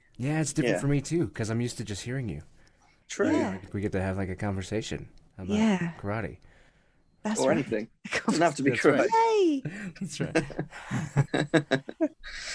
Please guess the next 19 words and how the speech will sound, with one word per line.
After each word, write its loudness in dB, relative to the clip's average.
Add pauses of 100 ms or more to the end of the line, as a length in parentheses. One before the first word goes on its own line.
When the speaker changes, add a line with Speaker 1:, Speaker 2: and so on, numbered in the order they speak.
(200)
Speaker 2:
Um, 4 (200)
right, 4
so 6
let's, 2 (320)
I 4
mean, 4 (280)
the -6
thing 4
we 8
al-, 6 (100)
always 4
ask -2
guests -2
first, -4
and 0
this 0
normally 0
kind 0
of -6